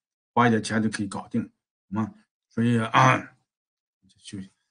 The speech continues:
啊，所以说呢，这个有人啊，买二十套房子在北京，有的人住在地，这个，这个，这个下水道里面啊，我就看到的啊。当然这个不是说现在，以前我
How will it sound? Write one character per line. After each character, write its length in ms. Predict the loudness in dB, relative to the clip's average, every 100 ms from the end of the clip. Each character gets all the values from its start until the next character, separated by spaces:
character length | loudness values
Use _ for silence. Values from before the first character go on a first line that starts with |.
| _ _ _
啊， 200 | -2 0
所 180 | 2 4
以 80 | 4
说 220 | 4 4
呢， 120 | 4
这 140 | 2
个 540 | 2 2 2 2 -2 -4 -8 -14 _ _ _ _ _ _ -14 4
有 180 | 4 6
人 140 | 6
啊， 280 | 8 6 4 -8 _ _ _ _ _
买 180 | 4 6
二 200 | 8 6
十 100 | 6
套 140 | 4
房 300 | 4 2 2
子 160 | 4 2
在 120 | 0
北 200 | 0 -4
京， 320 | -4 -2 0
有 140 | 0 0
的 100 | 2
人 180 | 4
住 140 | 4 2
在 140 | 2
地， 180 | 2 -2
这 220 | -2 -6
个， 180 | -4 -4
这 120 | -4
个， 240 | -4 -4 -6
这 140 | -8
个 340 | -8 -8 -8 -12 _ _ _
下 200 | 2 2
水 120 | 2
道 280 | 8 10 10
里 60 | 6
面 100 | -8
啊， 140 | -14 -14
我 120 | -10
就 140 | -8
看 240 | -10 -10 -10
到 80 | -10
的 120 | -14
啊。 80 | -20 -8
当 100 | -6
然 80 | -4
这 120 | -4
个 60 | -6
不 120 | -8
是 180 | -14 -14
说 100 | -10
现 260 | -2 0
在， 140 | 0 -2
以 100 | -6
前 220 | -10 -10
我 100 | -10